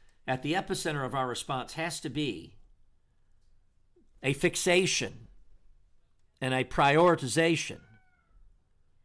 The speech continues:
upon the rebuilding of the house of God.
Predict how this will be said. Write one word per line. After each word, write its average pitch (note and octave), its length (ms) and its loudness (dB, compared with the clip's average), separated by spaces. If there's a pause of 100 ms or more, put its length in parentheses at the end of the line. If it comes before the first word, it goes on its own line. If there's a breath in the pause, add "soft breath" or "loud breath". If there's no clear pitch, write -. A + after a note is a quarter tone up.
(100)
upon C#3 460 4
the B2 360 -2
rebuilding C#3 840 4 (520)
of A2+ 140 -4
the A#2 80 -2
house A#2+ 280 0
of F#2 120 -12
God. F2+ 320 -4